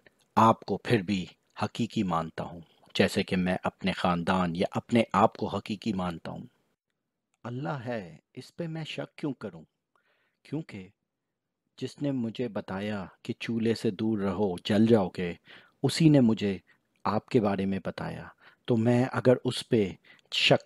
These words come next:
नहीं कर सकता, तो आप पे शक क्यों करूँ? हकीकत तो ये है कि मुझे आपके बारे में पहली बार मेरे माँ बाप ने ही बताया, और क्योंकि मुझे अपने माँ बाप पे प-,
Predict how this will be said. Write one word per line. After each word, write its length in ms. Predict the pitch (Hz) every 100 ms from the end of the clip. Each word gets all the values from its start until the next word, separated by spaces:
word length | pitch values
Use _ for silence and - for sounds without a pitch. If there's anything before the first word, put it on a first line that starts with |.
| 120
नहीं 200 | 107 110
कर 140 | 107
सकता, 380 | - - - 104
तो 140 | -
आप 300 | - - 98 -
पे 80 | 127
शक 180 | 147 -
क्यों 140 | - 156
करूँ? 260 | 147 151 156 _ _ _ _ _ _ _ _ _ _ _ _ _ _ _ -
हकीकत 480 | 110 - 139 143 135
तो 80 | 123
ये 200 | 107 107
है 220 | 98 80 78 _
कि 100 | -
मुझे 380 | 92 98 95 95 -
आपके 320 | 90 92 - 87
बारे 280 | 87 85
में 160 | 85 80 -
पहली 300 | 90 87 92
बार 320 | 87 78 78 73 _ - _
मेरे 200 | 90 87
माँ 220 | 90 82 76
बाप 240 | 80 -
ने 80 | 101
ही 180 | 95 92 -
बताया, 500 | - 69 67 - - _ _ _ _ _ _
और 140 | 92 82
क्योंकि 300 | - 107 110
मुझे 320 | 95 92 98 90
अपने 300 | - 104 95
माँ 220 | 90 92
बाप 260 | 95 92 -
पे 100 | 98
प-, 240 | - 87